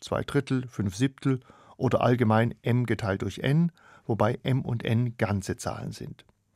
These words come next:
Das drückten sie in ihrem Wahlspruch aus: „Alles ist Zahl.“ Wir würden das heute so sagen: „Alles ist eine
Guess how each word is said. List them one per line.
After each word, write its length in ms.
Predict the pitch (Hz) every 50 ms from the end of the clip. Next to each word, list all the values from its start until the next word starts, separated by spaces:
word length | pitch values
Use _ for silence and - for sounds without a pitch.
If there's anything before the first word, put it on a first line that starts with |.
| _ - _ _ _ - - - - - -
Das 260 | - 147 175 - -
drückten 320 | - - 131 123 - - 123
sie 200 | - 135 123 -
in 100 | 131 127
ihrem 280 | 127 110 107 104 101
Wahlspruch 500 | 95 104 113 139 143 - - 131 120 -
aus: 480 | - - 101 104 120 127 123 - - - _ _ _ _ _ _ _ _
„Alles 440 | - 113 110 117 123 120 - - _ _
ist 380 | _ 117 110 - - - - - _
Zahl.“ 480 | - - 151 127 107 87 - - - - _ _ _ _ _ _ _ _ _ _ _
Wir 220 | 131 156 180 165
würden 240 | 160 143 127 117 113
das 180 | 113 107 -
heute 240 | 117 107 110 110 120
so 220 | 101 110 110 107 107
sagen: 500 | - 117 104 107 117 123 175 180 180 - _ _ _ _ _ _ _
„Alles 360 | - 107 113 113 120 117 -
ist 280 | - - 113 - - -
eine 320 | 117 120 127 135 139 160